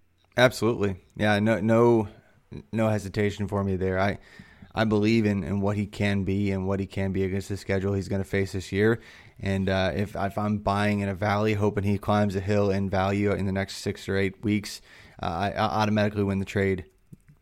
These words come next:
by itself right there. So I think that's a no-brainer. Um, it, it's hard,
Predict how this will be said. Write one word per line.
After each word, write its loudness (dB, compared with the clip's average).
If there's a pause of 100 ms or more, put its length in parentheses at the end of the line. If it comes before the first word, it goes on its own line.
(420)
by 2
itself -2
right -2
there. -4
So 0
I -10
think -2
that's 0
a 0
no-brainer. 0 (420)
Um, -2
it, -2
it's -2
hard, 2